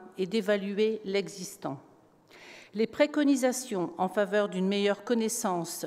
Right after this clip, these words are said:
du patrimoine local et d'une amélioration de la programmation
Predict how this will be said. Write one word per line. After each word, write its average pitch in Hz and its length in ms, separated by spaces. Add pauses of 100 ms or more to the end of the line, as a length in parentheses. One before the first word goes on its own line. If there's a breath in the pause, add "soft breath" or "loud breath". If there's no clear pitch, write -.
(160)
du 160 100
patrimoine 190 600
local 196 580 (400 loud breath)
et 214 220
d'une 185 280
amélioration 214 760
de 190 80
la 170 120
programmation 190 920